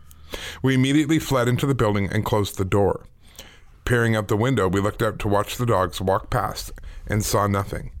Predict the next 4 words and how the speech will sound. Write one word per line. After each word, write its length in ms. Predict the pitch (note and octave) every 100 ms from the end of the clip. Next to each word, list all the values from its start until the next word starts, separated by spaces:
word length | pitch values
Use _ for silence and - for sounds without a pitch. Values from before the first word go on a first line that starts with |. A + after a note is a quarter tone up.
| - - - -
Literally, 600 | - C3 D#3+ A2 F2 E2 - -
no 200 | A2 A2
dogs 520 | A2+ G#2 - - - -
anywhere. 520 | - B2+ C3+ - -